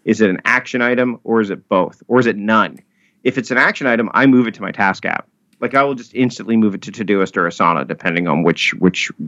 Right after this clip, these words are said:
where, where it fits. Um, if it's a piece of information, I'll move it to Evernote,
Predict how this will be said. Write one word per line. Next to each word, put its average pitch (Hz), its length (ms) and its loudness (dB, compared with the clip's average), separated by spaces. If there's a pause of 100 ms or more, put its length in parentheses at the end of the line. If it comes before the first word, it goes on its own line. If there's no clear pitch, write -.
where, 98 240 4
where 90 180 2
it - 100 -2
fits. - 320 -4 (460)
Um, 101 380 2 (280)
if 135 120 2
it's 120 120 2
a 127 40 -4
piece 190 240 -2
of 147 60 2
information, 139 560 2 (260)
I'll 165 120 6
move 214 160 4
it 120 80 -2
to 104 80 -10
Evernote, 120 500 -2